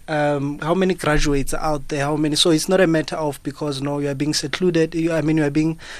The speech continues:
excluded from the job market because when I know you, you are from. It's just that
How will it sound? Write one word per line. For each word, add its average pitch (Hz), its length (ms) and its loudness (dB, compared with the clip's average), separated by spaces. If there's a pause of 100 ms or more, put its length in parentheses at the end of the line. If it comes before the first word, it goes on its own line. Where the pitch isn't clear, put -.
(120)
excluded 165 580 4
from 135 220 0
the 135 100 0
job 139 260 -2
market 139 400 -4
because 131 380 -10
when 123 220 -8
I 127 40 -8
know 127 180 -6
you, 123 200 -8
you 127 100 -10
are 123 60 -8
from. 127 300 -2 (240)
It's 151 80 6
just 170 140 8
that 165 140 2